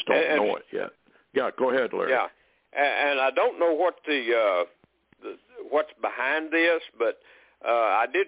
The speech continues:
Speaker 2: share it with you, I believe, at one point. I can't, there's no more information on it, but, uh, Steve Quayle and, and a few others that's close to him, I think Mike Adams and a few, have put out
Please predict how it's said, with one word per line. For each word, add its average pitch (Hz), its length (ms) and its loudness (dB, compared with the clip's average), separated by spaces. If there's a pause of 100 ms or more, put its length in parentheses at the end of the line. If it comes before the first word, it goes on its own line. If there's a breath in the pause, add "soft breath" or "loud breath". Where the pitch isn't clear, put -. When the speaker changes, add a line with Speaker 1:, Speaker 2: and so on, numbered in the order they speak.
(140)
Speaker 2:
share 165 200 2
it 101 100 -6
with 110 180 -6
you, 110 100 0
I 110 100 2
believe, 127 340 -2
at - 140 -10
one 123 220 -2
point. 131 420 0
I 110 100 2
can't, 156 320 -2 (100)
there's 120 260 -2
no 160 300 2
more 160 360 2
information 147 640 -4
on 120 180 0
it, 131 160 -4
but, 113 180 0 (500 loud breath)
uh, - 100 -4 (120)
Steve 202 220 -2
Quayle 165 540 2
and, 120 200 -4
and 117 360 -4 (100)
a 120 160 -4
few 185 240 2
others 160 360 0
that's 107 120 -16 (100)
close 156 280 -2
to 135 60 -8
him, 156 240 0
I 135 80 -2
think 135 240 -4
Mike 139 260 -2
Adams 147 460 -2
and 110 80 -10
a 101 140 -8
few, 143 360 -2 (440 loud breath)
have 135 280 -2
put 190 200 2
out 151 400 2